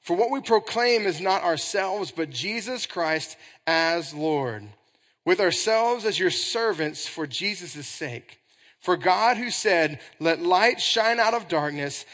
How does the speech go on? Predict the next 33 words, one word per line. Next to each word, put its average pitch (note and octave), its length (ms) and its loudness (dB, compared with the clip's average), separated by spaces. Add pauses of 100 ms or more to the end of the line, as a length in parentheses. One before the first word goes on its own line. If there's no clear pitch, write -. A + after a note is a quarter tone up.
(120)
has E3+ 200 2
shone A3+ 460 2
in B3 100 0
our A#3 200 0
hearts D3 420 0
to E3+ 140 -4
give C3+ 480 0
the C#3+ 100 -2
light D#3 420 2 (280)
of D3+ 100 2
the D3 100 -2
knowledge D#3 560 0
of C#3 120 -6
the C#3 80 -8
glory D3 360 0
of E3 140 -6
God B2+ 480 -2 (340)
in C#3 120 -4
the C3 100 -4
face - 680 -6 (440)
of B2 100 -4
Jesus C3+ 320 -8
Christ. D#3+ 440 -2
Here's G3+ 180 -4
the G3 40 0
first - 560 -2 (280)
key B3 320 2
as F3+ 120 6
we F3 120 -2
look G3 260 0
through A#3 140 -6
this A3 180 -8
passage, E3 680 -2